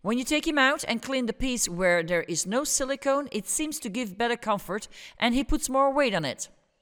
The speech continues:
The vet says that sometimes it takes two or three days after shoeing that the horse suffers, then he begins to improve. On Sunday, July three, Brujo does not want to move.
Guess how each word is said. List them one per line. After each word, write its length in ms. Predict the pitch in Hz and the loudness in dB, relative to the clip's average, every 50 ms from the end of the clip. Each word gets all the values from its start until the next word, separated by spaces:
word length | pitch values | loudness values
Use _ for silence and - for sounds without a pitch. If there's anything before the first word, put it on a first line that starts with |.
| _ _ _ - - - - - | _ _ _ -20 -20 -20 -12 -6
The 80 | 226 | -2
vet 200 | 220 339 381 381 | 0 0 0 0
says 500 | - - - 262 214 214 240 220 - - - 208 | 0 0 4 4 4 4 4 2 -2 -2 0 0
that 160 | 202 190 - | 0 0 0
sometimes 500 | - 311 330 320 - 262 240 247 247 233 | 0 -2 -2 0 0 2 2 2 0 -2
it 160 | 233 - - | -6 -4 -2
takes 240 | 240 240 208 - - | 0 0 0 -2 -4
two 220 | - - 269 269 | -6 -4 -4 -2
or 160 | - - 220 | 0 0 0
three 260 | 202 - - 247 233 220 | 0 -2 -6 -4 -4 -2
days 420 | 190 202 190 180 196 202 - - - - - - - - | 0 0 0 0 0 0 -4 -8 -10 -12 -20 -6 2 4
after 260 | - - - - 285 | 4 4 4 2 -4
shoeing 460 | 240 - - 247 233 220 233 247 247 | -4 -2 -2 0 0 0 0 0 0
that 140 | 220 214 - | 0 0 0
the 80 | 208 185 | 0 0
horse 260 | 180 214 202 185 - | 0 -2 -2 -2 -2
suffers, 500 | - 196 151 - - - - - - - - - - - - - - - | -2 -2 -2 -2 -2 -4 -4 -4 -6 -10 -12 -16 -20 -20 -20 -20 -6 0
then 220 | 247 277 294 294 | 4 4 4 4
he 100 | 269 269 | 4 2
begins 340 | 202 233 202 220 226 214 220 | 0 0 0 -2 -2 -2 -4
to 120 | - - - | -6 -6 -6
improve. 560 | 190 180 - - 143 - - - - - _ _ _ _ _ _ _ _ _ _ _ _ _ _ - | -4 -2 -2 -2 -2 -4 -8 -12 -18 -20 _ _ _ _ _ _ _ _ _ _ _ _ _ _ -2
On 100 | 233 240 | -2 0
Sunday, 420 | 226 - - 330 339 330 330 330 240 | 0 2 2 2 2 2 0 -2 0
July 280 | - 277 262 262 254 | 2 2 4 4 2
three, 400 | 247 247 - 247 226 254 269 - - - - | 2 0 -2 -2 -2 -2 -4 -8 -12 -14 -8
Brujo 580 | 147 185 247 285 294 - - 269 269 277 247 185 | -4 -2 0 0 0 0 2 2 2 2 2 0
does 180 | 196 185 180 | 0 0 0
not 220 | 208 220 220 202 - | 0 -4 -4 -6 -6
want 420 | - 196 196 196 202 196 - - | -6 -4 -4 -4 -4 -6 -8 -6
to 100 | - 185 | -6 -4
move. 440 | 180 160 - - - - - - | -4 -6 -8 -10 -16 -20 -20 -20